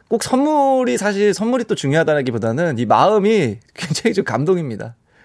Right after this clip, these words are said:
예, 하지만 꼭 선물 이런 거 사실 저 되게 부담스러워해서 꽃도 너무 커요. 한두 송이 정도도 괜찮습니다. 만약에 주실 거라면.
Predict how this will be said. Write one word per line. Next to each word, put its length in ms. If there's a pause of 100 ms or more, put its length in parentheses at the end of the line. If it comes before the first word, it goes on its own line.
(200)
예, 60
하지만 240
꼭 140
선물 640
이런 160
거 80
사실 200
저 100
되게 180
부담스러워해서 1000 (280)
꽃도 440
너무 200
커요. 180
한두 420
송이 180
정도도 400
괜찮습니다. 580 (400)
만약에 200
주실 280
거라면. 420